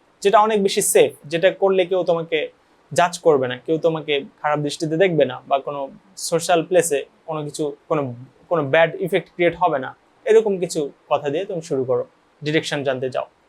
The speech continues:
এরপরে যে পনেরো থেকে বিশ দিন বা এক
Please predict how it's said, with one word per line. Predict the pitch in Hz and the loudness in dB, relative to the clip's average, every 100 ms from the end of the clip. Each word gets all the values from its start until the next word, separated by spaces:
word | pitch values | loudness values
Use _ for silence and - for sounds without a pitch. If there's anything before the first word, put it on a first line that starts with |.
| _ _ _ _ - | _ _ _ _ -4
এরপরে | 151 - 214 226 | -2 2 4 6
যে | 180 156 147 - _ _ - - | 6 4 2 -4 _ _ -20 -2
পনেরো | 170 170 170 | 0 2 2
থেকে | 170 165 | 2 0
বিশ | 156 151 151 | 0 -2 -2
দিন | 143 147 | -2 -2
বা | 143 | -2
এক | - | -2